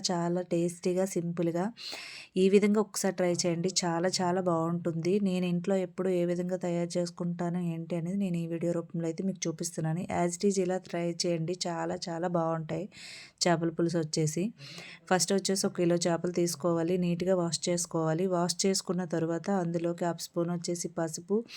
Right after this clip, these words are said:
ఒక స్పూన్ సాల్ట్, తర్వాత ఒక నిమ్మకాయ చెక్కని వేసుకొని కలుపుకోవాలి. కలుపుకొని పక్కన పెట్టుకోవాలి. తర్వాత అయితే చింతపండుని తీసుకోవాలి. తీసుకొని నీట్‌గా వాష్ చేసుకొని, వాటర్ పోసుకొని, నానబెట్టుకొని అయితే పక్కన పెట్టుకోవాలి. రసం తీసుకోవాలి చింతపండు నుంచి.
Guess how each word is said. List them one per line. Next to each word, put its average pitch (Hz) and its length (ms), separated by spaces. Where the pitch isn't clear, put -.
ఒక 170 120
స్పూన్ 170 380
సాల్ట్, 170 460
తర్వాత 170 400
ఒక 180 140
నిమ్మకాయ 170 420
చెక్కని 175 400
వేసుకొని 170 500
కలుపుకోవాలి. 160 680
కలుపుకొని 185 440
పక్కన 180 280
పెట్టుకోవాలి. 160 640
తర్వాత 185 400
అయితే 180 220
చింతపండుని 180 680
తీసుకోవాలి. 165 580
తీసుకొని 180 540
నీట్‌గా 175 300
వాష్ 160 300
చేసుకొని, 175 560
వాటర్ 175 320
పోసుకొని, 175 460
నానబెట్టుకొని 170 640
అయితే 170 220
పక్కన 180 300
పెట్టుకోవాలి. 165 640
రసం 170 320
తీసుకోవాలి 165 600
చింతపండు 156 500
నుంచి. 156 300